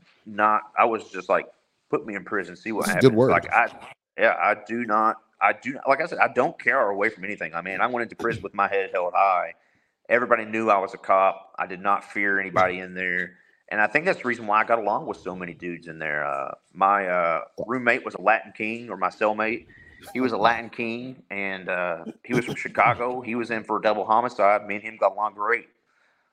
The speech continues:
Speaker 2: Now,
Speaker 1: Um,
Speaker 2: I'm be honest, man. I was worried about you because I've, I felt like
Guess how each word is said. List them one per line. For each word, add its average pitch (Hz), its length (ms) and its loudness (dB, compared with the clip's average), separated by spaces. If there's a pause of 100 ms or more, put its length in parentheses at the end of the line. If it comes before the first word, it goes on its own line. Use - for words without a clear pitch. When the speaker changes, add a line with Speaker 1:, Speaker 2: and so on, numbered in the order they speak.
(120)
Speaker 2:
Now, 92 340 2
Speaker 1:
Um, 170 60 0
Speaker 2:
I'm 226 60 4
be 147 120 8
honest, 117 320 4
man. 113 180 2
I 147 140 -2
was 151 180 6
worried 107 380 4
about 85 440 -2
you 123 200 2
because 87 800 -2 (720)
I've, 117 180 -2
I 120 140 -8
felt 175 240 8
like 107 340 4